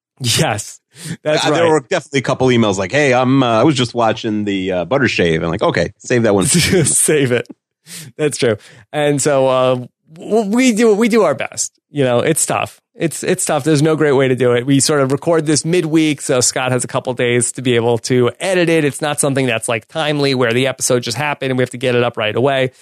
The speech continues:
Speaker 1: So that's just the way that this has worked. And, uh, we've been pretty consistent with, uh, our, with our scheduling and our releasing. So, um, there's no perfect way.
Speaker 2: Yeah, no, I think, uh, yeah, the idea is you, you know, maybe Sunday or Monday,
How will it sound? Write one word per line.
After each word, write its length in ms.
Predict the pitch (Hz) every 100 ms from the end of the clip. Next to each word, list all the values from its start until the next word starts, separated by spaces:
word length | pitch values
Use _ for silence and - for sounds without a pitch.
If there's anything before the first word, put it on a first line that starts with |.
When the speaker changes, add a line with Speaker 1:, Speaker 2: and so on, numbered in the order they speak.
| _ _
Speaker 1:
So 380 | - 123 120 113 _ _ -
that's 240 | 139 -
just 280 | 143 - -
the 60 |
way 240 | 127 123 120
that 280 | 117 113 - _
this 160 | 135 -
has 120 | 120
worked. 400 | 110 117 113 -
And, 280 | 120 113 117
uh, 160 | 120 123
we've 300 | 170 277 359
been 140 | 330
pretty 200 | 247 247
consistent 720 | 170 143 - 147 - 139 117
with, 300 | 127 123 117
uh, 240 | 131 123 117
our, 420 | 127 123 120 113 - - _ 156
with 160 | 156
our 120 | 151 127
scheduling 760 | - 156 139 131 127 127 123
and 80 | 127
our 120 | 120
releasing. 600 | 117 123 127 123 123 113
So, 260 | 113 127 110 - - _ -
um, 360 | 120 117 117 - _ _ -
there's 160 | 180
no 120 | 196 -
perfect 380 | 180 156 123
way. 140 | 113 110 - _ _ _
Speaker 2:
Yeah, 200 | 165 143
no, 160 | 143 135
I 80 | 139
think, 340 | 175 160 156
uh, 240 | 147 127 127
yeah, 180 | 120
the 120 | 101 123
idea 300 | 131 160 151
is 260 | 127 117
you, 160 | 120 104
you 140 | 139
know, 160 | 113 92
maybe 320 | 127 139 123
Sunday 400 | 113 143 143 131
or 80 | 120
Monday, 560 | 113 117 110 107 107